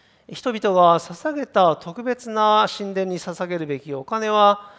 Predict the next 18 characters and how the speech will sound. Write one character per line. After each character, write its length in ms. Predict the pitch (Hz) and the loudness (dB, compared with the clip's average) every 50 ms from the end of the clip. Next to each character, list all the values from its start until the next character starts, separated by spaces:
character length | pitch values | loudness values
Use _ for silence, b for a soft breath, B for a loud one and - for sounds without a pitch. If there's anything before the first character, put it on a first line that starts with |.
| B B B B B B B B B B B | B B B B B B B B B B B
や 140 | 220 226 | -6 -4
っ 20 | 233 | -2
ぱ 120 | - 294 | -2 -2
り 240 | 269 240 220 202 180 | -2 0 -2 -2 -2
賽 180 | - - 190 175 | 0 0 -2 0
銭 220 | - 202 196 180 | -2 -4 -2 0
箱 240 | 160 151 - 160 147 | 0 0 0 -2 -4
の 140 | 143 139 131 | -6 -6 -6
裏、 160 | 139 170 180 | -6 -6 -4
裏 200 | 156 156 160 156 | -2 0 0 0
で 140 | 147 139 127 | 0 0 -2
誰 180 | 143 139 131 | -2 -2 -2
か 100 | - 143 | -4 -8
が 180 | 127 131 - - - | -10 -12 -12 -12 -8
回 180 | - 175 185 | -8 -8 -6
収 220 | 185 - 220 196 175 | -6 -6 -6 -6 -8
し 120 | - - | -8 -8
て、 300 | - 196 190 185 180 | -4 -2 0 0 -2